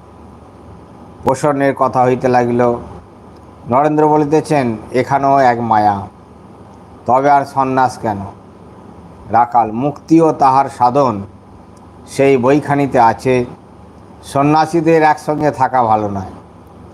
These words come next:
সন্ন্যাসী নগরের কথা আছে।" শশী, "আমি সন্ন্যাস ফন্যাস মানি না,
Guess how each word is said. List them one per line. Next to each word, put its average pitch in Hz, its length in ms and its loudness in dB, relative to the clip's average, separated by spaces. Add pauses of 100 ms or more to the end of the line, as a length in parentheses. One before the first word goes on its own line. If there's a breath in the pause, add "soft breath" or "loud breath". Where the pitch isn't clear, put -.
(340)
সন্ন্যাসী 151 560 0
নগরের 135 520 2
কথা 123 260 0
আছে।" 104 280 -2 (1300)
শশী, 120 500 0
"আমি 131 240 0
সন্ন্যাস 147 500 0
ফন্যাস 143 380 -2
মানি 123 280 0
না, 110 240 0